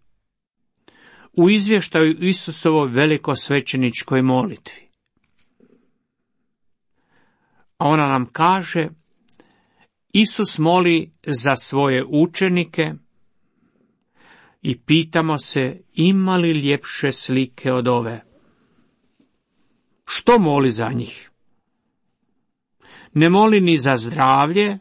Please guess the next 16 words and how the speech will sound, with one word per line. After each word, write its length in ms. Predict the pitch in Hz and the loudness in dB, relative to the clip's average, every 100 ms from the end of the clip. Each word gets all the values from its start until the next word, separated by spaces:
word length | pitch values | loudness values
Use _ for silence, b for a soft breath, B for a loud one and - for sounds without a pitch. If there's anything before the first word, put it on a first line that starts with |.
| _ | _
ni 300 | - 156 160 | -2 2 2
za 160 | 135 139 | 2 2
dug 260 | 165 143 | 2 2
život, 640 | 123 135 160 202 214 - - - _ _ _ _ _ _ _ _ _ _ _ _ _ _ _ _ _ _ _ _ _ _ _ _ _ | -2 0 0 0 -2 -10 -20 -20 _ _ _ _ _ _ _ _ _ _ _ _ _ _ _ _ _ _ _ _ _ _ _ _ _
ni 240 | - 165 190 | 0 4 4
za, 120 | 180 175 170 127 156 165 147 | 4 2 0 -6 -12 -6 -2
da 140 | 147 170 | 2 4
budu 300 | 175 151 143 | 4 4 2
bogati, 920 | 123 180 202 202 190 - 165 170 175 | 4 4 2 -2 -6 -8 -8 -8 -10
da 180 | 139 156 | -4 0
imaju 600 | 175 175 160 147 139 147 _ _ _ _ _ _ _ _ _ - | 2 2 2 0 -2 -4 _ _ _ _ _ _ _ _ _ -2
mirnu 640 | 156 180 202 165 131 135 | 2 6 6 4 2 0
starost 840 | 123 - 202 196 202 190 - - - _ _ _ _ _ | 0 0 2 2 2 -2 -4 -8 -10 _ _ _ _ _
i 120 | 165 | 0
lijepu 360 | 139 143 135 143 | 2 0 -2 -6
smrt. 520 | - 127 117 - - | -6 -4 -6 -10 -20